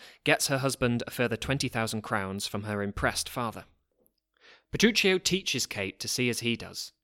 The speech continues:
saying that the sun is the moon or the moon the sun, and that old Vicentio is a budding young virgin.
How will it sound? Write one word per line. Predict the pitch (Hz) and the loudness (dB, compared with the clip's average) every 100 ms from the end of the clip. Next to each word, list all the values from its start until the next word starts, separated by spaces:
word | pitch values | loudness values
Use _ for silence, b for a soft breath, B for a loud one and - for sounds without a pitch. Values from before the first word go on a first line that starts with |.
| _ _ b b b b | _ _ b b b b
saying | 127 131 123 | 2 4 4
that | 117 | -2
the | 117 | 0
sun | - 131 | 2 2
is | 135 - | 2 0
the | |
moon | 110 113 117 117 | 0 0 0 -2
or | 113 | -6
the | 98 | -4
moon | 98 117 117 | -2 0 0
the | 113 | 0
sun, | - 101 104 - b b b | 0 -2 -4 -8 b b b
and | 113 | -2
that | 110 | 4
old | 139 147 | 6 4
Vicentio | 127 - 139 127 110 101 | 2 4 4 2 0 -2
is | 107 | -2
a | 101 | -2
budding | - 110 107 | 0 0 2
young | 107 107 | 0 -2
virgin. | 110 107 98 90 | 0 -2 -2 -8